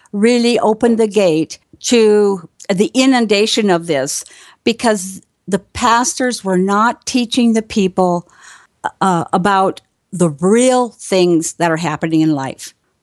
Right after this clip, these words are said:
like the witchcraft that's going on. They're just preaching about, "Oh, have your best life now.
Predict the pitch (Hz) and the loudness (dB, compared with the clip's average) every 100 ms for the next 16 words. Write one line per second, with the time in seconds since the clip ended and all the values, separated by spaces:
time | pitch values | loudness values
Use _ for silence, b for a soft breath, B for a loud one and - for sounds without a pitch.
0 | - 190 156 - - 175 170 247 269 - | -4 -2 -2 -6 -6 -4 0 0 0 -2
1 | 165 127 160 147 - 151 143 143 127 127 | -2 -2 -4 -6 -2 -2 -2 -2 -4 -6
2 | - - 208 208 262 - - 320 262 254 | -8 -4 -2 0 -4 -2 -2 -2 -2 -2
3 | 240 226 - 233 226 220 214 220 294 - | 0 0 0 -2 -2 -2 -2 0 -2 0
4 | 277 294 302 208 208 214 214 214 214 | 0 0 -2 -2 -2 0 0 -2 -4